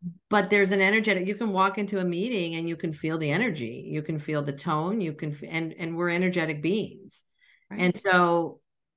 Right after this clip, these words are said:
Speaker 1: setting that tone and setting that energy field, part of it is how you're showing up.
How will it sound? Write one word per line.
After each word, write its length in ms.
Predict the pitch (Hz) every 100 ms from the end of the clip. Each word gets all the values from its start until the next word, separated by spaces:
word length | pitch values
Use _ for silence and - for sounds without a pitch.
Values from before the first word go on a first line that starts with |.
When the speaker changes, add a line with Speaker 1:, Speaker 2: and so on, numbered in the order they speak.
| _
Speaker 1:
setting 680 | - - - 226 254 247 196
that 360 | 175 170 165 - - - -
tone 320 | 185 226 175
and 180 | 151 147
setting 320 | 170 180 165
that 220 | 156 147 165
energy 420 | 165 208 180 143
field, 800 | 143 165 226 202 123 131 170 - _ _ _ _ -
part 160 | 180
of 120 | 196
it 120 | 175 160
is 400 | 151 151 151 -
how 220 | 147 143
you're 260 | 143 143 143
showing 360 | 143 135 139
up. 220 | 202 370